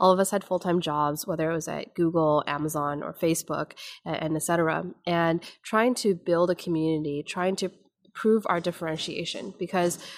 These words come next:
the world of diversity and inclusion is large. And so many organizations, at least to corporations, can tend to have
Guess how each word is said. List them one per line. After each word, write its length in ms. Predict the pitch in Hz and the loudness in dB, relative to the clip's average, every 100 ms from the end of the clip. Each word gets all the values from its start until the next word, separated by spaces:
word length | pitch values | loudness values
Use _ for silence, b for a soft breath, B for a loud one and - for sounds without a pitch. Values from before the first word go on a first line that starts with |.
| B | B
the 60 | 214 | 4
world 380 | 208 214 214 208 - _ _ _ _ - | 6 8 6 0 -20 _ _ _ _ 0
of 280 | 180 170 | 2 2
diversity 460 | 165 170 175 170 175 | 0 0 2 0 0
and 40 | |
inclusion 440 | 160 170 165 160 151 | -2 0 0 0 0
is 220 | 165 165 | 0 -2
large. 400 | - 117 240 - - | -2 -2 -2 -4 -2
And 180 | 170 | 0
so 380 | 165 175 165 165 B B B - | 0 2 4 2 B B B -4
many 320 | 190 196 202 | 6 8 8
organizations, 1000 | 185 180 175 160 165 165 165 156 156 - | 6 4 2 2 0 0 0 2 0 0
at 120 | - | 0
least 260 | 170 165 - | 2 2 0
to 180 | - 156 | 0 0
corporations, 760 | 160 165 165 160 156 - 156 156 B B - | 0 -2 2 2 4 2 0 -2 B B 0
can 100 | 185 | 2
tend 220 | 196 208 | 4 4
to 80 | 196 | 2
have 500 | - 170 165 165 | 4 4 6 2